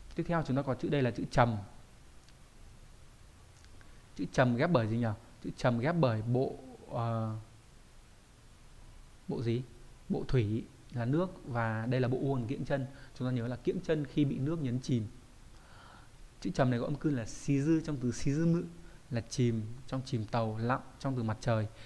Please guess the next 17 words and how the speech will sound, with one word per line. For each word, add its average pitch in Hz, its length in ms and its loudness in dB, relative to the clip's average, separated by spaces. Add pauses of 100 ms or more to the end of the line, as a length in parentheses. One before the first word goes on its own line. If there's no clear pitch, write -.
(140)
Thì 123 120 6
lát 147 120 10
phần 131 200 4
thông 123 100 8
tin 147 160 10
bổ 113 120 12
sung 139 280 10
mình 120 120 8
học 120 200 8
thêm 135 140 12
một 120 80 12
số 120 120 8
cách 160 180 10
dùng 120 160 10
của 110 100 8
nó 110 180 10
nhé. 143 140 10